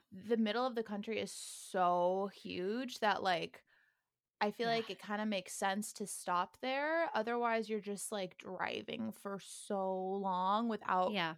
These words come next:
Speaker 1: doing anything.
Speaker 2: Yeah. Well, I'm glad that you've said that, and we're gonna put it out
Speaker 1: <laughs>
Speaker 2: there to <laughs> all of my
Speaker 1: Yeah,
Speaker 2: favorite
Speaker 1: make it
Speaker 2: bands.
Speaker 1: known. <laughs>
Speaker 2: Oklahoma City is cool. We have a lot going on. It's very diverse. There's tons of venues, lots of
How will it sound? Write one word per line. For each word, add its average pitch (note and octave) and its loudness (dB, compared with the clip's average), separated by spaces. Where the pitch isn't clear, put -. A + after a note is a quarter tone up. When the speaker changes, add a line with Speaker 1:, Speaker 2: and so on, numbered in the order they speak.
Speaker 1:
doing - -4
anything. - -8
Speaker 2:
Yeah. F3+ -4
Well, B3 8
I'm B3+ 12
glad B3 12
that C#4+ 4
you've D#4 6
said A#3 8
that, B3 12
and A#3 4
we're A3+ 8
gonna A3+ 8
put C#4+ 8
it C4 12
out A#3 12
Speaker 1:
<laughs> - 8
Speaker 2:
there A#3+ 8
to - 2
<laughs> - -4
all F#4+ 12
of G4 8
my G4+ 12
Speaker 1:
Yeah, C#4+ 12
Speaker 2:
favorite - -
Speaker 1:
make F#4 10
it E4+ 12
Speaker 2:
bands. - 10
Speaker 1:
known. C4+ 12
<laughs> - 2
Speaker 2:
Oklahoma D#4+ 10
City E4 6
is A#3 4
cool. F4 8
We C#4+ 8
have A#3+ 6
a A#3+ 2
lot A3+ 8
going A3+ 2
on. D4 12
It's C4 0
very G#3 6
diverse. C4+ 10
There's A3 0
tons A3 0
of G#3 -8
venues, C#4 4
lots G3 0
of G#3+ -10